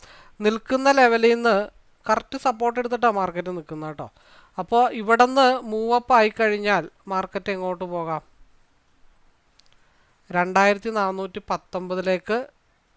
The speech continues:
ഒരു റെസിസ്റ്റന്റ് ആയിട്ട് അവിടെ ആക്ട് ചെയ്യും. അവിടെ നിന്നും മാർക്കറ്റ് മുകളിലേക്ക് പോയി കഴിഞ്ഞാൽ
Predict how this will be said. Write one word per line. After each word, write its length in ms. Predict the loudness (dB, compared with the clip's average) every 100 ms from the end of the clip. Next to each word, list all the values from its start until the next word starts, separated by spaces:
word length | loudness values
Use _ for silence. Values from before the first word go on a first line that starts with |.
| _
ഒരു 260 | -8 -6 -2
റെസിസ്റ്റന്റ് 600 | -2 -4 -12 -6 -4 -2
ആയിട്ട് 360 | -2 -2 -6 -6
അവിടെ 220 | -8 -4
ആക്ട് 300 | -4 -4 _
ചെയ്യും. 180 | -16 -16 _ _ _ _ _ _ _ _ -2
അവിടെ 320 | 0 4 4
നിന്നും 280 | 2 -4 -4
മാർക്കറ്റ് 500 | -4 -2 -2 -4 -6
മുകളിലേക്ക് 540 | -8 -6 -4 -2 -4 -6
പോയി 240 | -8 -8 -6
കഴിഞ്ഞാൽ 360 | -6 -6 -10